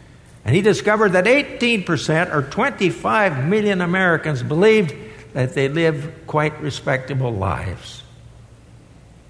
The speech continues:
And I met one of these men one time. I went into a barber shop in the Bay Area. This barber shop was operated by two Greeks,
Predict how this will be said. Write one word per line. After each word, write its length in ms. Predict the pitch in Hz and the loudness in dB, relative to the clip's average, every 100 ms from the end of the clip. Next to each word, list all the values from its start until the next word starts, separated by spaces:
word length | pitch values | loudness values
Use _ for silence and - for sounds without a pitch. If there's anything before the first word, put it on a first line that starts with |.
| - - | -20 -10
And 100 | 170 | -4
I 100 | 160 151 | 0 0
met 280 | 165 120 | 0 -2
one 200 | 113 107 | -2 -2
of 100 | 101 | -2
these 240 | 104 98 92 | -2 -2 -2
men 300 | 101 104 95 | -2 -2 0
one 200 | 101 92 | 0 -2
time. 520 | 104 107 131 175 147 - - - - - - - - - - - - - - - - | -2 -2 -2 -6 -12 -18 -20 -20 -20 -20 -20 -20 -20 -20 -20 -20 -20 -20 -20 -20 -12
I 100 | 98 | -6
went 240 | 101 117 | -4 -2
into 480 | 120 117 117 110 98 - - - | 0 0 0 0 -2 -4 -14 -4
a 80 | |
barber 340 | 110 151 160 110 | 0 2 2 0
shop 360 | - 123 131 | -2 -2 -2
in 100 | 131 | -4
the 80 | 107 | -4
Bay 240 | 98 120 131 | -2 -2 0
Area. 480 | 160 107 90 87 78 - | 0 0 -2 -4 -6 -10
This 120 | 87 | -10
barber 360 | 104 117 123 101 | -6 -4 -4 -4
shop 300 | 143 147 131 | -2 -2 -4
was 140 | 95 | -4
operated 640 | 117 139 135 139 139 131 | -2 -4 -4 -4 -2 -2
by 160 | 131 110 | -4 -4
two 260 | 90 151 | -2 -4
Greeks, 540 | 160 170 156 - - | 0 0 0 -4 -8